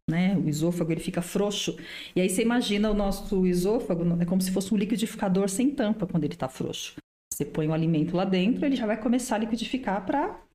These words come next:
fazer a digestão. Se o, se não fecha, você tá com hérnia, a hora que ele começa a bater, a comida sobe. Vem aqui e volta, fica aquela queimação, aquela dor, aquela, tinha que comprimir, né? E isso tem muito a ver com alimento,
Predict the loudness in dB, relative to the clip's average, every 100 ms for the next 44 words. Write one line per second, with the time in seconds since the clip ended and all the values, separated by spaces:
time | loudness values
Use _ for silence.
0 | _ _ -4 0 2 2 2 0 -2 -2
1 | -6 -14 -16 -16 -2 2 4 4 2 0
2 | -2 -4 0 0 2 0 0 -4 -6 -10
3 | _ _ _ _ -8 -6 0 2 4 4
4 | 2 0 -6 -14 _ -6 -2 -2 2 2
5 | 2 0 0 0 -2 2 0 0 0 0
6 | -2 -6 -18 _ _ _ _ _ -4 0
7 | 0 0 0 0 0 0 -2 -2 -2 0
8 | 0 0 -2 -2 0 0 0 0 2 2
9 | 2 2 0 0 -2 0 0 2 4 4
10 | 4 4 2 -2 -6 -12 -10 0 2 4
11 | 2 0 2 2 4 2 0 2 0 0
12 | 2 4 4 4 4 2 0 0